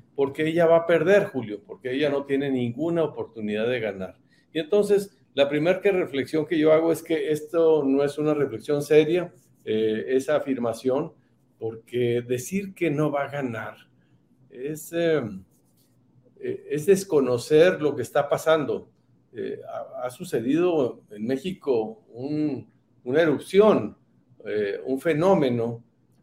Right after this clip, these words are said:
eh, que cambió el tablero, Julio, y, y lo cambió en un mes.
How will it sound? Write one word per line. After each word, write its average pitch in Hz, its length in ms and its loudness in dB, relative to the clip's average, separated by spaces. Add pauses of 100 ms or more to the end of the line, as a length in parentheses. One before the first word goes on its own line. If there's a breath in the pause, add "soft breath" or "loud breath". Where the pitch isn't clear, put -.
(100)
eh, 113 160 -10
que 135 160 -10
cambió 131 320 -4
el 170 140 -6
tablero, 156 500 2
Julio, 131 480 -2 (400)
y, 120 640 -4
y 127 60 -4
lo 135 180 0
cambió 135 300 -4
en 196 60 2
un 190 140 2
mes. 226 440 0